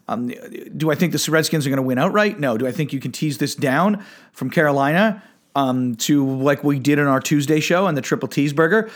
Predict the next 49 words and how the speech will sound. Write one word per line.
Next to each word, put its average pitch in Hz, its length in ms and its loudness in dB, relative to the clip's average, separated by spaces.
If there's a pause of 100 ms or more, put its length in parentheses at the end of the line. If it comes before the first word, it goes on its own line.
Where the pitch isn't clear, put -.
(200)
which - 180 -4
Eric 147 260 2
did 180 140 2
it. 180 80 2
He 127 80 -2
teased 151 300 -2
the 123 60 -2
Panthers 156 420 0
down 127 200 0
to 135 100 -4
minus 131 320 0
three. 190 240 -2
I 208 60 2
think 165 140 -2
that's 160 160 0
a 135 40 0
freaking 135 1160 -4
great 143 560 -2 (240)
play. 139 340 2
If - 400 -10
you 165 100 4
wanna 151 220 4 (400)
check 175 220 2
in 202 80 6
on 185 120 6
our 147 100 4
Teaseburger, 147 520 2
we'll 147 120 4
get 156 160 4
into 147 180 2
a 123 40 0
few 175 240 2
of 131 100 2
those. 123 300 0 (380)
But, 123 300 0 (180)
um, 120 580 0 (440)
you 156 80 -2
know 131 120 2
how, 127 180 0
like, 127 480 -2
Sean 147 460 0 (480)
took - 180 -2
the 113 80 -6
Saints 156 480 0
down 131 200 0
to 127 100 0
a - 20 -6
pick - 260 -4
'em 139 200 -2